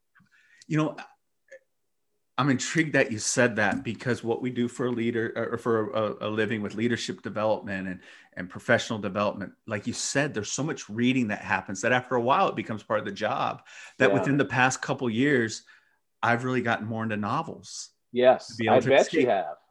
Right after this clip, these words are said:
Speaker 2: I
Speaker 1: Right,
Speaker 2: bet you
Speaker 1: right.
Speaker 2: have. Right. Yeah.
Speaker 1: Fascinating. Question number three.
Speaker 2: Okay.
Speaker 1: Three of your favorite movies.
Speaker 2: Okay, three of my favorite movies. The first one has to be The Godfather.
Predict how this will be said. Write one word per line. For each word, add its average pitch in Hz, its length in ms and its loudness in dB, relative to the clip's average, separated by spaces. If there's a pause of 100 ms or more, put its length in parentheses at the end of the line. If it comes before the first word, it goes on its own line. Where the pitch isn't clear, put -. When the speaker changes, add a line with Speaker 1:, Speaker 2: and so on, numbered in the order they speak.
(120)
Speaker 2:
I 123 40 0
Speaker 1:
Right, 147 160 6
Speaker 2:
bet 113 200 -2
you - 60 0
Speaker 1:
right. 147 100 6
Speaker 2:
have. 151 320 0
Right. 123 340 0 (100)
Yeah. 143 160 8
Speaker 1:
Fascinating. 104 480 4 (720)
Question 220 320 6
number 175 200 8
three. 143 340 4 (380)
Speaker 2:
Okay. 156 460 2 (300)
Speaker 1:
Three 190 520 10
of 131 200 6
your 113 140 6
favorite 139 720 6
movies. 98 640 -4 (1000)
Speaker 2:
Okay, 120 800 4 (120)
three 147 300 2
of 147 140 4
my 123 200 0
favorite 127 480 0
movies. 123 500 0
The 113 120 -4
first 147 340 0
one 151 140 0
has 135 300 0
to 165 60 0
be 151 120 0
The 156 100 0
Godfather. 123 840 4